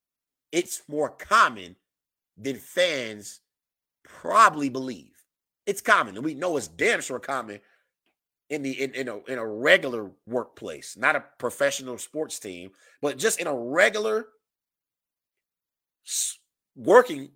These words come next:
environment, we know that people who work together, they mess around each and every day. It, it, this is, this is common.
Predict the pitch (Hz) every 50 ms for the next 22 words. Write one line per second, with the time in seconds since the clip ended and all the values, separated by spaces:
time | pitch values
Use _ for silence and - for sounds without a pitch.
0 | _ _ _ _ - 143 147 131 113 175 220 247 208 160 131 113 104 110 - _
1 | _ _ - - 156 226 240 214 190 151 131 120 113 143 - _ _ _ _ _
2 | _ _ _ _ _ - 151 151 - - - - 208 226 220 - 175 180 185 -
3 | - _ _ _ _ _ _ _ _ _ _ _ _ _ _ - - 240 196 190
4 | 214 214 - - 170 135 135 120 107 107 113 - _ _ _ _ _ _ _ _
5 | _ _ _ _ _ _ _ _ _ _ _ _ _ _ _ _ _ _ _ _
6 | _ _ _ _ _ _ _ _ _ _ _ _ _ _ _ _ _ - 156 175
7 | 170 185 185 - - 170 156 156 147 143 143 143 143 - _ _ _ _ _ -
8 | - 214 202 - 185 170 160 147 147 139 120 85 - - _ - 156 143 - 147
9 | - _ - 156 - - 131 107 - 156 147 - - - - - 214 190 135 92
10 | -